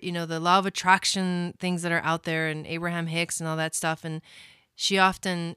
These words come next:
speaks about how to be in the flow is to just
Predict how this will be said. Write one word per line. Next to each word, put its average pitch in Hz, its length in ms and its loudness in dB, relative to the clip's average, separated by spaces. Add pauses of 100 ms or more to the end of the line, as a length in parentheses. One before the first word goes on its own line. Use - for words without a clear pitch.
speaks - 480 -2
about 160 500 0 (440)
how 185 220 0
to 202 200 -2
be 196 680 -2 (140)
in 170 540 -2 (140)
the 170 120 -8
flow 180 720 2 (440)
is 180 240 0
to 185 160 -6
just 175 300 -2